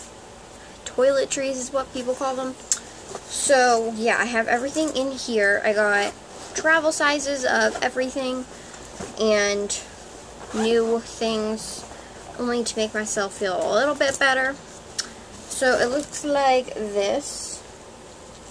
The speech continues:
This is for, like, makeup and everything, but makeup will be my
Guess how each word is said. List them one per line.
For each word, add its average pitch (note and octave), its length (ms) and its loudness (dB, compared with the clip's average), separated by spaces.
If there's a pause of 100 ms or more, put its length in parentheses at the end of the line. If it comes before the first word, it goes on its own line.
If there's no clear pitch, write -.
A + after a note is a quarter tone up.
(920)
This B3+ 220 -2
is A#3+ 80 -2
for, C4 140 4
like, G#3+ 160 4
makeup F#3+ 380 0
and - 100 -4
everything, E3+ 460 -4
but - 140 -2
makeup G#3+ 560 2
will G#3 100 2
be G3+ 220 -2
my F#3 440 -4